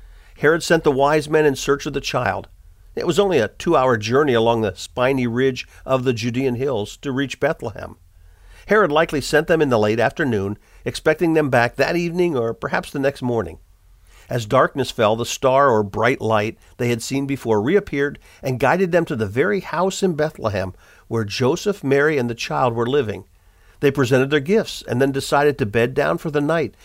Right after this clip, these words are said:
and return to Herod the next morning. But their sleep was interrupted by an angel warning them not to return to Herod, but to head home immediately by another way. How could they go back home? The one alternative available to them took them past the Herodium,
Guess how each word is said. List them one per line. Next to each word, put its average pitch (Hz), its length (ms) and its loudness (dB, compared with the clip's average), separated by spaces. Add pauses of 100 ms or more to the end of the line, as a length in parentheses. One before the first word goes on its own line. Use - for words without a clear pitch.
(160)
and 120 160 0
return 139 340 0
to 135 60 -2
Herod 143 380 0
the 127 80 -2
next 127 240 -2
morning. 151 380 -4 (680)
But 135 140 -2
their 139 80 2
sleep 190 340 0
was 135 140 0
interrupted 147 460 2
by 127 140 4
an 123 120 2
angel 127 360 0
warning 165 340 2
them 139 140 2
not 143 200 0
to - 80 -6
return 131 380 0
to 127 60 -4
Herod, 123 340 0 (300)
but 139 140 0
to 147 80 -4
head 147 180 2
home 156 160 4
immediately 151 640 2
by - 260 -8
another 156 300 2
way. 139 420 0 (640)
How 175 140 0
could 190 200 2
they 160 120 4
go 143 180 2
back 165 240 -2
home? 202 280 -2 (500)
The 120 100 -2
one 117 360 0
alternative 185 600 0
available 143 460 0
to 117 100 -6
them 98 280 -2 (340)
took - 160 -4
them 113 200 0
past 170 420 -6
the 135 80 -4
Herodium, 123 580 -2